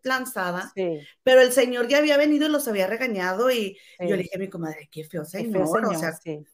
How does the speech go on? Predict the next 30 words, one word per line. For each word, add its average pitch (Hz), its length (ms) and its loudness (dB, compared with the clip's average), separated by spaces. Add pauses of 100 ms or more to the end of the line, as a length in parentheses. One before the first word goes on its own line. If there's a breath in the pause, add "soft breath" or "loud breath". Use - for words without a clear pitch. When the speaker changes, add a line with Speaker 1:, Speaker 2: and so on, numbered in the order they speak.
(100)
Speaker 1:
¿cómo 175 200 -4
les 233 220 0
habla 185 180 2
a 220 40 4
los 254 140 0
niños? 226 340 0
Y 254 40 0
la 202 120 0
mamá 165 360 -2
que 240 80 -2
lo 233 120 0
de-, 185 160 -2
lo, 175 300 -2 (320 soft breath)
lo, 185 320 0
deja 196 340 0
a - 20 2
esos 254 180 -2
niños 262 480 -4
sola, 180 460 -2
solitos 196 480 -4
con 240 140 -2
el 196 100 -8
señor. 190 240 -8
Así 220 160 -6
estaba 453 220 -6 (100)
yo 415 60 -8
diciéndole 359 320 -8
a - 20 -2
mi 311 100 -2
comadre. 359 260 -14